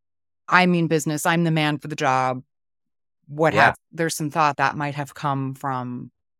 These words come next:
Speaker 1: like, Mark Twain's Huckleberry
Speaker 2: Yeah,
Speaker 1: Finn.
Speaker 2: Huckleberry Finn or
Speaker 1: Mm-hmm.
Speaker 2: something. Mm-hmm,
Speaker 1: Yeah.
Speaker 2: mm-hmm.
Speaker 1: But
Speaker 2: Oh, yeah.
Speaker 1: you heard
Speaker 2: Or,
Speaker 1: it
Speaker 2: uh,
Speaker 1: first
Speaker 2: as,
Speaker 1: here,
Speaker 2: uh, somebody
Speaker 1: everyone. He says
Speaker 2: I, I, I think
Speaker 1: huckleberry.
Speaker 2: now, nowadays, they, someone will say something like,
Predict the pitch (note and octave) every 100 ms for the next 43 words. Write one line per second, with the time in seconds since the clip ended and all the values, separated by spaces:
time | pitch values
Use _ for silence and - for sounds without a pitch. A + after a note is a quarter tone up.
0 | _ _ _ _ _ _ _ _ - C#3+
1 | - D3 C3+ - - C#3 C3+ B2+ B2+ C3
2 | - - _ _ _ D3+ - G2 B2+ F#2+
3 | C3 F2+ D#2+ D2+ - F2 E2+ D#2+ C#2+ B1+
4 | C2 C2+ - - - D#2+ F2 C#3 B2+ C3+
5 | E2 E2+ - _ _ D#3 F#3 E3 F2 D#2
6 | - B3+ _ _ G#3+ C#4+ E4+ E4 - D4+
7 | - - D4 C4 G3+ F#3 F3 D3+ D3+ E3+
8 | - _ _ _ _ _ _ _ - A#3+
9 | - C#4+ C#4+ C#4 B3 F#3 F3+ D#3 C3+ F#2+
10 | F#2+ F2+ - - C3+ - _ F#2+ F2+ F#2
11 | F2+ E2+ E2 E2 D#2+ E2 D#2 D2 D2+ C#2
12 | - D2 C#2+ C#2+